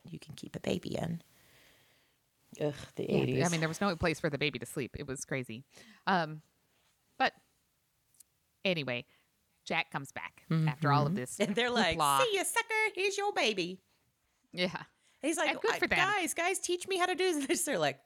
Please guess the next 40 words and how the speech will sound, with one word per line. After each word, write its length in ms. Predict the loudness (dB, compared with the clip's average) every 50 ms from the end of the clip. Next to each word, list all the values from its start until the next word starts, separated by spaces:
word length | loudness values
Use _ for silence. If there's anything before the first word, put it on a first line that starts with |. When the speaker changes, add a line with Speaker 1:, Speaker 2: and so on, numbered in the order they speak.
| _
Speaker 1:
"Figure 360 | -2 -2 0 2 2 2 2 4
it 80 | 4 4
out, 280 | 2 2 2 0 -2
motherfucker. 760 | -4 -4 -4 -6 -8 -6 -4 -4 -4 -2 -2 -4 -4 -4 -6 -10 -18 -20 -20 _ -20 _ _ _ _ -8
Maybe 360 | -4 0 2 2 2 2 2 2
Speaker 2:
Yep. 200 | 2 2 0 -2 -6 -12
Speaker 1:
wrap 300 | -10 -8 -8 -4 -2 -2
it 80 | 0
up 200 | 0 -2 -2 -4 -8
next 260 | -8 -6 -4 -4 -4
time. 400 | -2 -2 -4 -4 -4 -6 -8 -8 -8
Don't." 480 | -8 -6 -6 -8 -10 -10 -12 -12 -12 -12 -16 _ _ _ _ _ _ _ _ _ _ _ _ _ _ _ _ -2 -2
Speaker 2:
Okay, 340 | -2 0 2 0 0 0 -2 -4
so 360 | -2 0 2 4 4 2 2 0
the 80 | 0 0
very 220 | 2 2 0 0
first 300 | 0 0 -2 -2 0 0
night 240 | 0 0 0 0 0
they 120 | -2 0
go 180 | 2 0 0 2 2
out 320 | 0 0 0 -2 -4 -8
because 240 | -10 -6 -6 -4 -4
they're 120 | -4 -2 -2
like, 180 | 0 -2 -2 0
"Finally 420 | 0 0 0 0 -2 -4 -6 -6
freedom," 380 | -6 -6 -6 -4 -4 -4 -4 -4
and 100 | -4 -4
they 40 | -4
go 100 | -4 -4
to 120 | -6 -6
a 40 | -8
club 260 | -6 -4 -4 -4 -4
or 60 | -6
some 160 | -8 -8 -10 -8
shit 160 | -8 -8 -8
like 140 | -10 -10 -10
that. 140 | -10 -8 -8
I 40 | -6
can't 180 | -6 -6 -6
remember. 340 | -6 -6 -8 -8 -10 -12